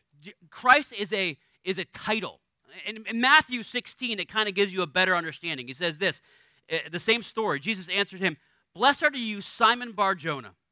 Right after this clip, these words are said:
for flesh and blood did not reveal this to you, but my Father who is in heaven." What did he reveal? In, in, in, in Matthew, he says this, "You are the Christ, the Son of the living God." So he's saying,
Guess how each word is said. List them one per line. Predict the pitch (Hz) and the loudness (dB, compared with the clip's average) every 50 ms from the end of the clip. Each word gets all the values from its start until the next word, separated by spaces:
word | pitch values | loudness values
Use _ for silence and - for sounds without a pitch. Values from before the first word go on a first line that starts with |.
| _ _ _ _ _ _ _ _ _ _ | _ _ _ _ _ _ _ _ _ _
for | - 196 | -6 -6
flesh | 139 - - 262 269 - - | -6 -2 0 2 2 2 0
and | 277 233 190 | -6 -2 0
blood | 208 208 | 2 2
did | 190 185 | 2 0
not | 185 180 160 | -2 -4 -4
reveal | 165 160 160 165 196 196 | -4 -8 -6 -2 -2 -2
this | 180 175 - | -2 -2 -6
to | - - 156 | -10 -12 -10
you, | 143 131 123 110 _ _ _ _ _ _ _ | -10 -10 -10 -12 _ _ _ _ _ _ _
but | - 165 160 | -10 -6 -2
my | 165 156 151 | 0 -2 -2
Father | - - 196 180 160 139 123 117 113 _ _ _ | -2 -2 0 0 0 0 -2 -8 -20 _ _ _
who | _ 151 139 135 | _ -14 -12 -12
is | 123 110 | -12 -12
in | 117 | -14
heaven." | 107 110 101 113 143 | -20 -20 -20 -20 -10
What | 214 285 320 | -4 0 0
did | 330 320 | 2 2
he | 294 277 | 2 0
reveal? | 269 254 185 220 214 160 117 - _ _ _ _ _ _ _ _ _ _ _ | 0 -2 -2 0 0 -2 -2 -4 _ _ _ _ _ _ _ _ _ _ _
In, | - 214 220 - | 0 0 0 2
in, | 208 220 220 190 | 0 -4 -2 -2
in, | 214 202 196 220 220 - - | -2 -2 0 0 0 0 2
in | 226 220 220 | 0 2 4
Matthew, | 226 254 294 311 285 - - 180 170 165 175 - _ _ _ _ | 6 6 6 6 6 2 -4 -6 -6 -6 -6 -8 _ _ _ _
he | - 226 | -8 -8
says | - - 226 208 165 | -4 -2 -2 -2 -2
this, | 143 185 160 - - | -2 -4 -6 -6 -8
"You | 190 226 233 | -10 -8 -6
are | 214 | -6
the | 196 185 | -6 -6
Christ, | - _ - - 254 269 285 339 359 302 - - - - - - _ _ _ _ _ _ _ _ _ _ _ _ _ _ _ _ _ _ _ _ _ _ _ _ _ _ _ _ _ _ _ _ 135 | -8 _ 0 6 8 8 8 8 6 2 -4 -8 -12 -12 -16 -20 _ _ _ _ _ _ _ _ _ _ _ _ _ _ _ _ _ _ _ _ _ _ _ _ _ _ _ _ _ _ _ _ _
the | 139 170 160 | -10 -8 -8
Son | - - - - 311 285 214 131 104 104 107 _ _ _ _ _ | -8 -8 0 4 4 4 4 4 0 -6 -18 _ _ _ _ _
of | 160 151 143 | -4 -4 -4
the | 135 143 | -4 -6
living | 135 135 143 151 147 135 139 123 120 120 117 | -8 -8 -6 -8 -6 -6 -8 -10 -10 -12 -16
God." | 113 117 104 101 104 - _ _ _ _ _ _ _ _ _ _ _ _ _ _ _ _ _ _ _ _ _ _ _ _ _ _ _ _ _ _ _ _ _ _ _ _ _ | -14 -14 -12 -14 -14 -18 _ _ _ _ _ _ _ _ _ _ _ _ _ _ _ _ _ _ _ _ _ _ _ _ _ _ _ _ _ _ _ _ _ _ _ _ _
So | - 156 170 | -10 -6 -4
he's | 190 180 | -4 -2
saying, | - 220 214 190 170 139 | -2 0 0 0 -2 -4